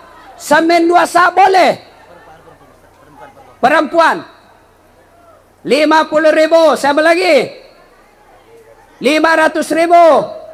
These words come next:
Dua ratus ribu. Ya, siapa lagi? Dua ratus. Siapa lagi? Dua, serat-, dua ratus.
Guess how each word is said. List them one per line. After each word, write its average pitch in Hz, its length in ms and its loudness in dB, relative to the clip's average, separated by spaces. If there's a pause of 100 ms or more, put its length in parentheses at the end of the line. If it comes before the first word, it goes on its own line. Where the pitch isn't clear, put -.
(920)
Dua 269 240 2
ratus 294 320 -4
ribu. 311 560 0 (180)
Ya, 254 140 -2
siapa 294 240 -2
lagi? 339 640 -2 (2500)
Dua 294 260 2
ratus. 320 840 0 (100)
Siapa 294 220 -2
lagi? 339 560 0 (2500)
Dua, 285 340 2 (1400)
serat-, 277 540 -4
dua 285 260 0
ratus. 320 840 0